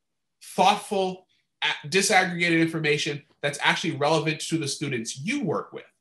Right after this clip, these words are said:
Now, if you work with families that have two hundred fifty thousand dollars a year and they got, you know, a million dollars socked away for college, that means you should probably be looking at a different subset of folks,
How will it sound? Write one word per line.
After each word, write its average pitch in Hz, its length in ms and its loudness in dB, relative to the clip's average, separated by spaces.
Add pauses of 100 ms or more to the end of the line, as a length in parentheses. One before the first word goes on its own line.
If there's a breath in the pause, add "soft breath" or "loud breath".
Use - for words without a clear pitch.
(720)
Now, 170 140 6
if 160 100 -2
you 233 100 -2
work 226 200 6
with 185 160 -4
families 196 440 -2
that 185 160 2
have 208 460 -2
two 220 240 -4
hundred 190 200 0
fifty 214 200 -2
thousand 190 300 -2
dollars 185 220 0
a 175 80 -4
year 214 360 -4 (200 soft breath)
and 165 100 -2
they 185 80 0
got, 190 200 0 (100)
you 190 100 -6
know, 156 380 0
a 165 80 2
million 196 260 2
dollars 190 280 4
socked 185 280 2
away 185 140 0
for 180 140 -6
college, 202 360 -2
that 180 120 0
means 190 200 -2
you 202 60 0
should 175 120 -6
probably 175 220 0
be 165 160 0
looking 165 200 0
at 147 100 0
a 139 140 -4
different 165 340 0
subset 131 340 -4
of - 80 -12
folks, - 600 -6